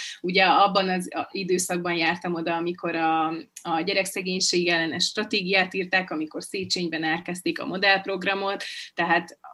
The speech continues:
mi azért ezzel így át voltunk itatva, úgyhogy nem, nem, nem ezzel volt a probléma, hanem a-, azzal, hogy a munkámmal mit tudok elérni, és mit nem. Akkor fogalmazódott meg bennem, hogy szeretnék egy olyan programot, ami azon segít, hogy a cigány gyerekek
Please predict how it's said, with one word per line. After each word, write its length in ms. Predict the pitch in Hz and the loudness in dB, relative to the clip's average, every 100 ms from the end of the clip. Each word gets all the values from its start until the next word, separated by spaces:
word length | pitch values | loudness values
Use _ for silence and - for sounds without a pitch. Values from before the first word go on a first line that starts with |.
| - - | -20 -16
mi 240 | 202 196 | -8 -2
azért 300 | 196 190 185 | 0 2 4
ezzel 300 | 185 185 190 | 4 2 2
így 180 | 180 175 | 2 2
át 240 | 165 180 | 0 0
voltunk 360 | 170 165 - 180 | -4 -4 -4 -8
itatva, 420 | - 226 240 277 | -6 -6 2 2
úgyhogy 240 | 247 233 | 4 2
nem, 240 | 226 226 202 | 2 2 2
nem, 240 | 202 185 | -2 -4
nem 200 | 180 196 | -4 -4
ezzel 300 | 175 170 165 | -4 -2 0
volt 200 | 160 160 | 0 -2
a 60 | 165 | -6
probléma, 380 | - 233 302 285 | -6 2 6 6
hanem 260 | 247 220 | 6 4
a-, 240 | 208 190 196 | 4 2 0
azzal, 240 | 180 175 | -2 -4
hogy 180 | 170 170 | -4 -4
a 40 | 185 | -4
munkámmal 720 | 190 185 - 147 170 185 185 | -6 -8 -6 -4 0 0 2
mit 200 | 175 180 | 0 -2
tudok 280 | 175 147 170 | -6 -6 -4
elérni, 240 | 165 156 | -6 -6
és 160 | 165 - | -8 -8
mit 200 | 156 - | -10 -8
nem. 240 | - 180 180 - - - - | -8 -8 -10 -10 -10 -10 -10
Akkor 400 | - 226 - 185 | 0 0 0 -4
fogalmazódott 720 | 180 185 180 180 170 170 175 180 | -4 -4 -2 -2 -2 -4 -6 -6
meg 180 | 156 | -6
bennem, 400 | 160 226 302 294 | 2 6 8 8
hogy 180 | 269 226 | 8 4
szeretnék 480 | 220 214 196 196 180 | 4 0 0 -2 -2
egy 140 | 175 | 0
olyan 500 | 196 185 160 160 180 - - - - - | 0 0 0 -2 -6 -10 -20 -20 -20 -6
programot, 600 | 220 254 330 311 294 277 | 0 6 10 10 10 6
ami 220 | 214 208 220 | 0 0 4
azon 480 | 233 190 180 170 | 4 4 -2 -2
segít, 480 | 170 - 143 269 285 | -4 -2 2 4 4
hogy 140 | 226 185 | 4 -4
a 80 | |
cigány 400 | - 240 175 147 | 0 0 2 0
gyerekek 580 | 170 226 269 269 262 269 | 0 0 2 4 4 2